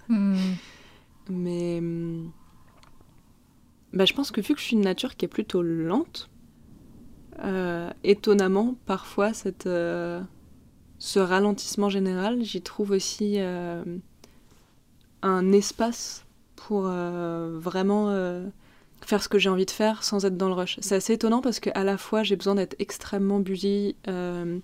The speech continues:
Speaker 2: d'avoir dix mille projets sur le feu, et là, j'en ai encore plein à me dire, « Mais c'est pas possible d'avoir autant de trucs en même temps. » Euh, 'fin, il y a un moment, euh, le temps ne s'ex-,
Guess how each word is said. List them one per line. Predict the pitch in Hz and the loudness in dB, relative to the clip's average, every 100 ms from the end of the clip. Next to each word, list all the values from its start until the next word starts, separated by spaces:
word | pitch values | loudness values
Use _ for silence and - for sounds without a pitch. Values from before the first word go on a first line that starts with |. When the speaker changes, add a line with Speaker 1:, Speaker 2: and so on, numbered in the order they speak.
| - - - - | -12 -20 -14 -2
Speaker 2:
d'avoir | 190 185 190 190 | 2 4 4 4
dix | 185 | 4
mille | 202 202 | 4 4
projets | - 196 | 2 2
sur | 196 196 | 2 2
le | 190 | 0
feu, | - 208 208 208 | 2 4 6 4
et | 180 | 4
là, | 190 196 | 2 0
j'en | 190 175 | 0 -2
ai | 175 175 | -2 -2
encore | 170 170 170 175 - - | -4 -6 -6 -6 -8 -8
plein | - 208 214 | 4 6 6
à | 208 | 4
me | 180 | 2
dire, « | 175 190 | 2 0
Mais | 180 165 | 0 -4
c'est | - | -6
pas | 175 | -6
possible | - 170 180 | -4 -4 -4
d'avoir | 180 170 165 165 | -4 -4 -4 -4
autant | 175 - | -6 -4
de | 175 | -6
trucs | - 202 190 | -6 -6 -4
en | |
même | 175 170 175 | -2 -2 -2
temps. » | 190 196 196 | 0 2 2
Euh, | 180 165 | 0 -2
'fin, | 165 185 | -6 -8
il | 170 | -6
y | |
a | |
un | |
moment, | 165 165 175 175 | -4 -4 -4 -6
euh, | 165 | -6
le | 160 | -8
temps | - 185 | -6 -4
ne | 180 | -2
s'ex-, | 165 - - | -4 -8 -12